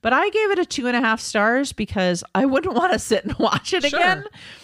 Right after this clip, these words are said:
Speaker 1: Because of three stars, like, I would w-, rewatch it. But honestly, you know, now that I'm talking about it, I've forgotten enough of it. <laughs>
Speaker 2: Yeah.
Speaker 1: You step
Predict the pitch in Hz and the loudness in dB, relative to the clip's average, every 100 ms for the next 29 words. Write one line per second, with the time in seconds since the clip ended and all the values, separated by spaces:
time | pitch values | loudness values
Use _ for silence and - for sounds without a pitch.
0 | - - - _ - - - _ 254 226 | -20 -20 -20 _ -20 -20 -20 _ -2 0
1 | 208 - 190 - 185 170 180 175 175 170 | 0 0 0 2 2 2 2 0 0 2
2 | 160 165 147 170 170 156 160 165 208 202 | 0 0 -4 -2 0 2 0 0 -4 -2
3 | 320 349 494 494 - 453 392 349 269 311 | -4 -2 0 0 2 2 2 2 -4 -6
4 | 320 320 349 370 349 302 302 311 294 285 | -2 0 0 0 -2 -2 -2 -4 -4 0
5 | 285 269 214 _ _ _ _ - 262 - | 2 0 -2 _ _ _ _ -4 -4 -2
6 | 294 269 262 254 269 240 262 285 311 285 | -2 2 0 0 0 -2 -2 -4 0 0
7 | - - 415 - - 302 - 415 277 330 | 0 -2 -4 -8 -8 -8 -6 0 0 0
8 | - - 571 494 466 508 - | -6 -14 -14 -8 -4 -2 0